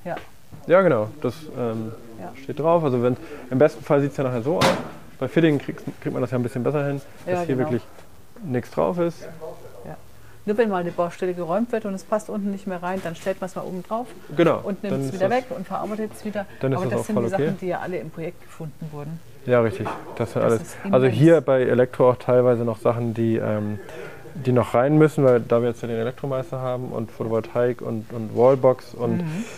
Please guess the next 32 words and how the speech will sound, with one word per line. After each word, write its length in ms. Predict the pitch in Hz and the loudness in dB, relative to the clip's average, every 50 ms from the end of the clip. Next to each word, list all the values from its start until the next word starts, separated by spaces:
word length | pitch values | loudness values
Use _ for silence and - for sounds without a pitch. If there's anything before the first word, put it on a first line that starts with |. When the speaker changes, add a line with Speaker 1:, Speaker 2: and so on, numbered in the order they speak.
| - - - | -14 0 2
Speaker 2:
Batteriespeicher 560 | 135 127 135 156 - - 165 147 147 147 139 | 4 6 6 4 4 6 4 4 4 4 0
und 100 | 135 131 | -2 -2
Co. 340 | - - 147 143 139 135 131 | 0 4 6 6 6 6 4
mit 120 | 135 131 123 | 0 -2 -2
dem 80 | 123 | -2
Programm 360 | 117 120 117 110 120 143 165 160 | -2 -2 -2 0 0 0 0 0
haben, 280 | 160 160 160 160 160 156 - - - - | -2 -2 -2 -4 -6 -8 -10 -14 -12 -10
Speaker 1:
Ja. 140 | 170 170 170 - - | -8 -8 -10 -10 -8
Speaker 2:
kommen 180 | - - 127 | -6 -2 0
hier 100 | 123 123 | 0 0
auch 40 | 120 | 0
noch 120 | 113 110 107 | 0 -2 -2
neue 220 | 113 135 165 175 | 0 0 0 0
Sachen 260 | 165 175 160 160 165 156 | -2 -2 -2 -4 -6 -6
zu. 260 | - - 175 175 175 - - - - - - - - 175 | -4 -4 -4 -4 -4 -8 -12 -18 -18 -18 -18 -14 -12 -4
Aber 80 | 190 113 120 | 0 2 4
Speaker 1:
Ja. 40 | 113 | 4
Speaker 2:
das 200 | 113 117 - - | 4 2 2 0
sind, 180 | 139 131 123 | -2 0 2
also 100 | 123 120 | 4 6
das 160 | 131 147 180 | 6 6 6
ist 120 | 220 202 160 | 4 2 2
alles 280 | - 147 147 143 139 - | 4 4 4 4 4 2
Sachen, 280 | - 135 113 127 123 | 2 2 2 0 -2
die 100 | 113 117 | -2 -2
wir 240 | 113 117 110 107 107 104 - - - - - - - - - - - - - - - - - | 0 0 0 0 -2 -4 -8 -14 -16 -16 -16 -16 -16 -16 -16 -16 -16 -16 -16 -16 -16 -8 -4
irgendwo 300 | 127 120 117 117 113 110 | -4 -2 -2 -2 -2 -2
in 60 | 110 | -2
Ecken 240 | 110 98 - 127 117 | -4 -4 -4 -6 -8
gefunden 340 | 110 104 - 117 113 110 113 | -8 -6 -6 -6 -6 -4 -4
haben. 180 | 113 113 113 110 - - - - - - - - - - - - - - - | -4 -4 -6 -8 -10 -14 -16 -16 -16 -16 -16 -16 -16 -16 -16 -16 -16 -14 -10
Speaker 1:
Wahnsinn. 460 | - 139 143 147 147 - - 160 151 | -6 -4 -4 -4 -6 -6 -8 -8 -8